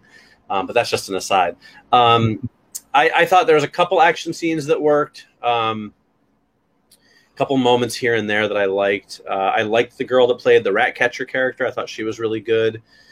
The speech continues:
Uh, but by and large, yeah, I didn't, um,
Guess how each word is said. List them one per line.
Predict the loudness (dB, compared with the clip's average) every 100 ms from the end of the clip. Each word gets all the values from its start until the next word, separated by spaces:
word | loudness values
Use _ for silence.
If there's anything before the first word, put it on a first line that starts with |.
| _ _ _ _ _ _ 0
Uh, | 4 6 4
but | 4
by | 4
and | 6
large, | 4 4 2
yeah, | 2 2
I | 2
didn't, | -2 -6 -6 -4
um, | -2 -4 -6 -12